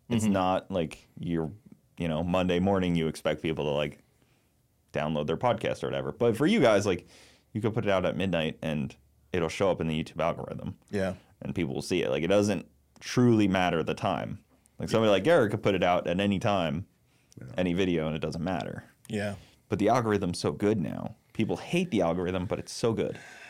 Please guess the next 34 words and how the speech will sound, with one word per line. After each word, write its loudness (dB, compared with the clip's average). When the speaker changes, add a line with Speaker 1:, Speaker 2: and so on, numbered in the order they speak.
Speaker 2:
Yeah, -8
I -8
was -10
reading 0
some -2
stuff -2
about -2
it, -2
and -6
I -6
think -6
there -2
was -6
a -10
thing -6
that -4
came -4
out -2
that -4
said -2
it's -8
only 0
been -2
changed, -4
like, -8
three -14
or -4
four -8
times. -8
Maybe -2
you -4
came -6
across -4
that. -4